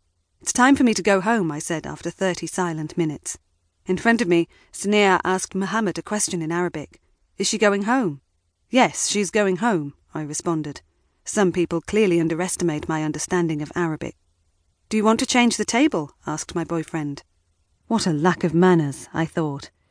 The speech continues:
He invited me here, paid no attention to me whatsoever, and now when I decided to leave, he was asking me if I wanted to change the table.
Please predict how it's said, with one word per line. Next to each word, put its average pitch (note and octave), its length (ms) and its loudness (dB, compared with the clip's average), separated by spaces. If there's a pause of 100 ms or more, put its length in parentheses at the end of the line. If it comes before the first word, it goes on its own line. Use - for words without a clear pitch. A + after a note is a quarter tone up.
(160)
He C#4+ 200 6
invited F#3+ 520 2
me E3 100 2
here, D3 280 -6
paid G#3 280 -2
no A3+ 200 4
attention A#3 440 0
to - 80 -2
me F3 140 4
whatsoever, E3+ 640 -2 (280)
and A3+ 200 2
now C4 180 6
when D#4+ 160 6
I A3 120 4
decided G#3 500 -2
to F3+ 80 -4
leave, F3+ 400 2
he A#3 100 -4
was A3+ 140 -4
asking A3+ 400 -2
me D#3 140 0
if F#3+ 100 -4
I G#3+ 80 2
wanted A3 260 -2
to B3+ 80 -6
change B3+ 340 0
the - 80 -6
table. F3+ 560 -2